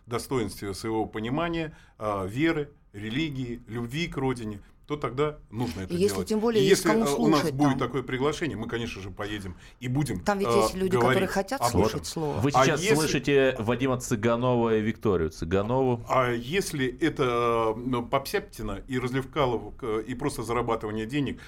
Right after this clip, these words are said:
Speaker 1: конечно, это, э, знаете, как, как сказать, это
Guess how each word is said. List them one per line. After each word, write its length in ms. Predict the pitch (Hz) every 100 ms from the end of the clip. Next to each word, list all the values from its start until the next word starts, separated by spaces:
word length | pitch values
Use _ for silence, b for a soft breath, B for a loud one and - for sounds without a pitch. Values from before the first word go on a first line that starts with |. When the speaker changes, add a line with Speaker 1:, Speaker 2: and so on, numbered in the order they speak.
| B -
Speaker 1:
конечно, 380 | 113 131 123
это, 960 | 104 - 113 113 110 110 113 107 104 104
э, 20 | 98
знаете, 260 | 135 131
как, 160 | - - - _
как 160 | - 95
сказать, 260 | - 107 - b b b b
это 400 | 143 - 139 120